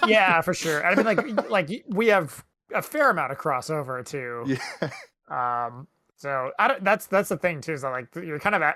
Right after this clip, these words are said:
Speaker 1: it's almost like you're asking, like, the same person that question. Like, I feel like if Muse and I are pretty,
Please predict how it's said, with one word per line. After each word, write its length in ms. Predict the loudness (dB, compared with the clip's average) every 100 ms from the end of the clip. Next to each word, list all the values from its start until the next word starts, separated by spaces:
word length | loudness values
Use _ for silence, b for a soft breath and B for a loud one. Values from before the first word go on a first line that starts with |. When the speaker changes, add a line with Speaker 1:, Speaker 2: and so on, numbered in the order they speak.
| 0
Speaker 1:
it's 160 | 0
almost 240 | 4 4 2
like 80 | 2
you're 80 |
asking, 600 | 4 4 2 -2 -2 -4
like, 220 | -4 -4 -4
the 100 | -4
same 260 | -2 -2
person 340 | 0 0 0 -6
that 140 | -6
question. 540 | -4 -4 -4 -10 -10 -6
Like, 140 | -4
I 80 | 0
feel 160 | 4
like 180 | 4 4
if 160 | 0 -4 B -20 _ _ _ _ -14 -10
Muse 280 | -2 2 4
and 100 | 6
I 80 | 6
are 120 | 4
pretty, 1200 | 0 -10 -2 0 0 0 2 2 2 2 0 -2